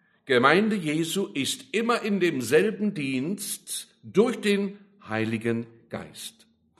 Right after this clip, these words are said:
Aber wo eben tatsächlich wieder das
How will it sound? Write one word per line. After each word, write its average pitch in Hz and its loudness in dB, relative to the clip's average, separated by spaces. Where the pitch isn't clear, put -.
Aber 143 4
wo 147 2
eben 131 2
tatsächlich 139 -2
wieder 156 2
das - -4